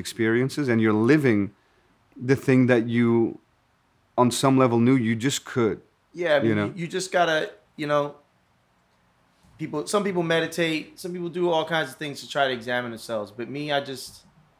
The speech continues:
Speaker 2: I just write a hell of a lot about what's going on. And I think that through that process,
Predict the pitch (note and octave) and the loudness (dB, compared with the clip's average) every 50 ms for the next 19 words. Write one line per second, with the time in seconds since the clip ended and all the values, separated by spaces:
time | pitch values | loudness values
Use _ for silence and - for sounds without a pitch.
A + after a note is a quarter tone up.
0 | _ _ _ - - B2 B2+ B2+ A#2 - A#2+ B2+ B2+ B2+ A2+ A2+ A#2 A#2+ B2 B2 | _ _ _ -14 -12 -10 -10 -10 -10 -2 0 2 2 2 0 -2 -4 -2 -2 -4
1 | A#2+ A2 A2 A2+ A2+ A#2 A2+ A2+ A2 A2 G#2+ G2+ G#2+ G#2+ G#2+ - - A2 G#2+ G#2+ | -4 -4 -2 0 2 2 2 0 0 -2 -4 -4 -6 -8 -10 -10 -12 -12 -10 -10
2 | G#2 G#2+ G#2 G#2 F#2+ F#2+ - _ _ - - A#2 A#2 A2+ A2+ A2+ A2 G#2+ A2+ _ | -10 -10 -10 -10 -12 -14 -16 _ _ -12 -8 -6 -6 -6 -6 -6 -8 -10 -14 _
3 | _ _ _ _ _ _ _ _ _ _ _ _ _ _ _ _ _ _ _ _ | _ _ _ _ _ _ _ _ _ _ _ _ _ _ _ _ _ _ _ _
4 | _ _ _ _ _ _ _ _ _ _ _ _ _ - - - _ - C3+ - | _ _ _ _ _ _ _ _ _ _ _ _ _ -20 -20 -18 _ -8 -8 -6
5 | E3 E3 D#3 C#3+ C3 - - - D3+ D#3 D#3+ D#3 C#3+ D3 C#3+ C#3+ - - - C#3 | -6 -6 -4 -4 -6 -8 -8 -10 -8 -6 -4 0 2 2 2 2 0 -4 -2 0
6 | C3 C3+ C3+ C#3 - D3+ D3+ D#3 - - | 0 0 0 -2 -4 -8 -8 -8 -10 -16